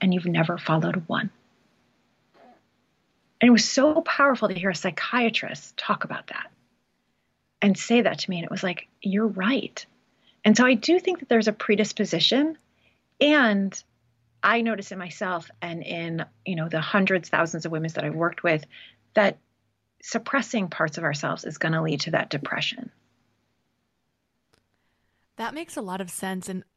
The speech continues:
Speaker 2: the reason it resonated with me so much is I went through that same journey where I felt purposeless.
Speaker 1: Mm-hmm.
Speaker 2: And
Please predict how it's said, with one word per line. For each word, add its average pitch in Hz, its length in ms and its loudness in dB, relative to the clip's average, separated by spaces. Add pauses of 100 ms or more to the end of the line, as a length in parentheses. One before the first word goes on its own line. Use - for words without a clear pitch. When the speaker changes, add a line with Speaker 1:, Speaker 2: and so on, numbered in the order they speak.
(220)
Speaker 2:
the 214 140 -8
reason 302 260 -2
it - 80 -4
resonated 196 520 -4
with 185 160 -6
me 208 140 -4
so - 160 -6
much 185 240 -4
is 180 220 -10 (180)
I 214 120 0
went 226 240 -2
through 220 120 -4
that - 200 -2
same 185 260 -6
journey 180 320 -6
where 190 300 -2
I 208 160 -2
felt - 580 -2
purposeless. 214 880 -4 (520)
Speaker 1:
Mm-hmm. 170 380 0
Speaker 2:
And 254 360 0